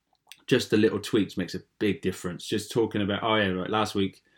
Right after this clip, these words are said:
you couldn't get down to that depth, but now you're down at that depth. Are you comfortable?" "Yeah, I feel okay." "Good, right, we can go a little bit more, but you're way better than what you were." So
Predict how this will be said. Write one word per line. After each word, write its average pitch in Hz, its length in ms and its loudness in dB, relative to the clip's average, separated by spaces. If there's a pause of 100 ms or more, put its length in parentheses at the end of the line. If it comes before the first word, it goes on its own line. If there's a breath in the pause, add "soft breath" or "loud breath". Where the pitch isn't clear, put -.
(180 soft breath)
you 95 100 -6
couldn't 104 200 4
get 92 120 0
down 95 180 2
to 95 80 -4
that 92 180 -4
depth, 95 280 -4
but - 120 -6
now 98 100 0
you're 92 160 2
down 101 240 0
at 90 60 -2
that 95 160 -4
depth. - 300 -2
Are 90 40 -6
you 95 140 -2
comfortable?" 113 580 -4 (240)
"Yeah, 120 240 -4
I 107 60 -4
feel 107 200 -2
okay." 120 360 -2
"Good, 104 340 2
right, 104 220 -2
we 92 80 -2
can 95 80 -2
go 107 140 4
a - 20 2
little 110 180 2
bit 110 140 0
more, 143 300 4 (540 soft breath)
but - 360 -2 (640)
you're 101 260 0
way 101 320 4
better 98 220 0
than 95 120 2
what 92 100 -2
you 95 100 2
were." 90 200 0
So 95 340 -2